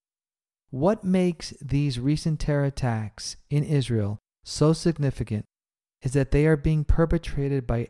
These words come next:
Arab and Bedouin Israeli citizens who serve in the Israeli army, vote, and live in communities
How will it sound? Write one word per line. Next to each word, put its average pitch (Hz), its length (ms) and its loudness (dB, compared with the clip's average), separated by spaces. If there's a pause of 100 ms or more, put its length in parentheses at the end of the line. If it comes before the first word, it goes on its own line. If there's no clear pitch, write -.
Arab 147 460 0
and 120 260 -4
Bedouin 143 380 0
Israeli 131 600 0
citizens 117 680 -8 (340)
who 143 140 2
serve 156 500 4
in 147 80 0
the 131 100 0
Israeli 131 400 0
army, 120 500 -4 (420)
vote, 135 560 0 (100)
and 131 260 -4
live 147 380 0 (320)
in 160 140 2
communities 151 600 2